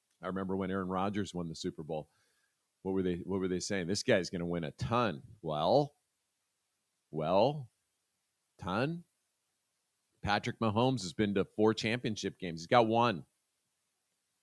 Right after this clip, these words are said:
So, uh, interesting. It'll be an interesting, uh, s-, uh, trade season. Uh, y-, you know,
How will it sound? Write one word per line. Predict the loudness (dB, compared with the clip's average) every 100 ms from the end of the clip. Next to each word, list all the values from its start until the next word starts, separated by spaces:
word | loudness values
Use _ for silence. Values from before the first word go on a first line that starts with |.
| _ _ _ _ _
So, | 2 6 8 6 4 _ _ _ _ _ -4
uh, | 2 4 4 2 -2 -2
interesting. | 0 0 0 0
It'll | 2 4
be | 4
an | 4
interesting, | 2 0 0 2 2 2
uh, |
s-, | 0 -2 -4 2
uh, | 6 6 4 2
trade | 4 6 6
season. | 4 2 2 2 2 2
Uh, | 0
y-, | -2 -2 -6 -10 _ _ _ _ _ _ -6
you | -4
know, | -4 -6